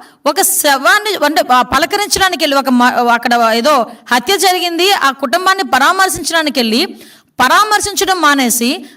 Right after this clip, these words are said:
బయటకు వచ్చి నువ్వు గవర్నమెంట్ మీద ఎలిగేట్ చేసావు. ఎలిగేట్ చేసేటప్పుడు ఎన్ని హత్యలు జరిగినాయి అని ఇలాగని చెప్పి తప్పుడు లెక్కలు నువ్వు ఎందుకు ఆధారాలు చూపించాలి? ఈరోజు as a-, నేను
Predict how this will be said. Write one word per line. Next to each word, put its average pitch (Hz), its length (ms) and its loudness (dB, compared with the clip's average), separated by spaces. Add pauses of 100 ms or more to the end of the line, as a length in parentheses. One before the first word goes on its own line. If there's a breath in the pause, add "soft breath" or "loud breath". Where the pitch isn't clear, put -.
(120 loud breath)
బయటకు 311 460 0
వచ్చి 359 480 0 (220 loud breath)
నువ్వు 339 200 2 (180)
గవర్నమెంట్ 403 340 0
మీద 403 160 0
ఎలిగేట్ 415 380 0
చేసావు. 359 340 0 (640)
ఎలిగేట్ 381 360 0
చేసేటప్పుడు 427 480 0
ఎన్ని 359 240 0
హత్యలు 415 300 0
జరిగినాయి 392 420 0
అని 392 120 0
ఇలాగని 381 440 0
చెప్పి 294 160 -6
తప్పుడు 320 340 -2
లెక్కలు 403 200 -2
నువ్వు 359 120 -4
ఎందుకు 381 220 -2
ఆధారాలు 370 300 2
చూపించాలి? 349 560 -2 (420 loud breath)
ఈరోజు 359 460 2
as 330 260 0
a-, 254 200 -2
నేను 349 240 2